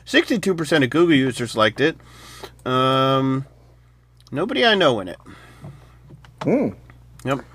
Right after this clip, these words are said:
Speaker 2: Uh, The Estate. Two sisters try to win, uh, over their terminally ill, difficult to please aunt in high hopes to becoming her beneficiaries of her wealthy estate, only to find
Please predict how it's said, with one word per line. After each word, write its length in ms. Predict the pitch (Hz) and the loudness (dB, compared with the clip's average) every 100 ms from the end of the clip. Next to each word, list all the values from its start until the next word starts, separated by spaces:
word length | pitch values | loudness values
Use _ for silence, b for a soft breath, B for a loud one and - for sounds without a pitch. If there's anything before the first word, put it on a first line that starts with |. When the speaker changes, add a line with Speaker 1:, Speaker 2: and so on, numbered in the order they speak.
| b - | b 2
Speaker 2:
Uh, 280 | 139 131 | 6 6
The 240 | 127 131 170 | 4 4 0
Estate. 1000 | 151 - - 170 202 104 - - - - - - | 0 -8 2 4 4 0 -10 -14 -16 -16 -16 -16
Two 200 | - 156 | -8 -6
sisters 640 | 156 190 190 170 135 - - | -2 -2 -2 2 2 0 -12
try 280 | - 131 139 | -2 2 2
to 120 | 139 | 0
win, 360 | 135 139 135 135 - | 0 0 2 -2 -4
uh, 680 | 123 127 123 123 123 123 123 B B B - | -2 2 2 2 2 0 -2 B B B 0
over 240 | 131 135 | 0 2
their 200 | 123 127 | 2 0
terminally 920 | 123 - 156 180 185 185 180 175 175 - | 0 -2 0 0 -2 -2 -2 0 -2 -2
ill, 360 | 143 156 165 | 0 0 0
difficult 760 | 147 110 175 196 185 185 185 - | -6 -8 -8 -2 0 2 0 -10
to 80 | - | -18
please 800 | - - 147 135 139 - - - B B B | -10 -4 -4 -4 -10 -12 -16 -18 B B B
aunt 340 | - 143 127 110 | 2 4 4 0
in 140 | 131 | -4
high 280 | 117 139 156 | 0 2 4
hopes 320 | 147 147 143 - | 4 2 0 -12
to 100 | 131 | -12
becoming 460 | 113 - 135 127 | -4 0 0 0
her 120 | 123 | 0
beneficiaries 1040 | 123 131 226 214 127 - - 110 107 - - B B B B | 0 2 0 0 -6 -8 -4 -2 -2 -8 -20 B B B B
of 160 | 123 120 | -2 2
her 160 | 139 | 2
wealthy 560 | 123 123 151 160 156 175 | 4 4 4 2 -4 -4
estate, 560 | - 139 - 135 110 107 | -4 -8 -4 -2 -2 -2
only 300 | 135 147 143 | -2 0 0
to 100 | 143 | -4
find 560 | - 143 147 147 139 | 0 2 2 -2 -8